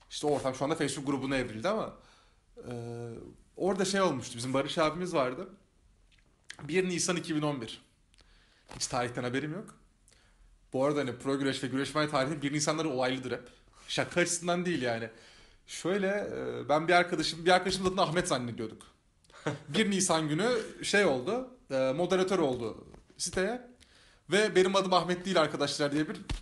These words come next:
şey açtı. Topik, topik açtı forumda. Kimse inanmadı. Bir Nisan'da geliyorsun, "Benim adım Ahmet değil, ben moderatör olamam, yalan söyledim size." diye konu açıyorsun. Gerçekten de değilmiş. İki gün sonra buluştuk, kimlik istedim çocuktan.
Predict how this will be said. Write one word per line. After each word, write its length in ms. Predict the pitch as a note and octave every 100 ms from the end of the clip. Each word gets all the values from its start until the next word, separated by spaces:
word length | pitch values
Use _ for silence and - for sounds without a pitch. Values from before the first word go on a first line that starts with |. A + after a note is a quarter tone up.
| - -
şey 140 | F3+
açtı. 360 | B2 - F#2+ - _ _ _ -
Topik, 240 | F#3 D#3 -
topik 220 | F#3+ F#3
açtı 240 | D3+ - B2+
forumda. 440 | B2 A2 G#2+ A2 - -
Kimse 460 | - F4 G#4 - G#3+
inanmadı. 520 | D#3+ C#3+ C3 A2+ - - - D#4+ C#4 - - D#3+ -
Bir 220 | F3 B3+ G3
Nisan'da 360 | F#3+ F3 D#3+
geliyorsun, 540 | F3 G3+ F#3 - - - - - - - -
"Benim 180 | A#3 G#3+
adım 160 | F#3
Ahmet 360 | F#3+ F3 F#3 F#3
değil, 200 | B3+ C#4 G#3+ - F#3
ben 140 | A3
moderatör 360 | G#3+ F#3+ F#3 A#3+
olamam, 320 | A3+ G3 A3
yalan 200 | A3 G#3+
söyledim 280 | F#3+ D3+ C#3
size." 180 | C3+ F3
diye 140 | C#4 G#3+ - - - - A3
konu 200 | - B3+
açıyorsun. 440 | B3+ - C3 A2+ G#2+ - - - - - - - _ _ - _ _ -
Gerçekten 480 | G#3 - - D3+
de 60 | A3
değilmiş. 460 | C4 G#3 - - - _ _ -
İki 180 | -
gün 100 | F#3
sonra 280 | F#3 F#3+ F#3
buluştuk, 280 | E3 - -
kimlik 240 | A3 G#3
istedim 240 | G#3 D#3+ B2
çocuktan. 400 | B2 A2 -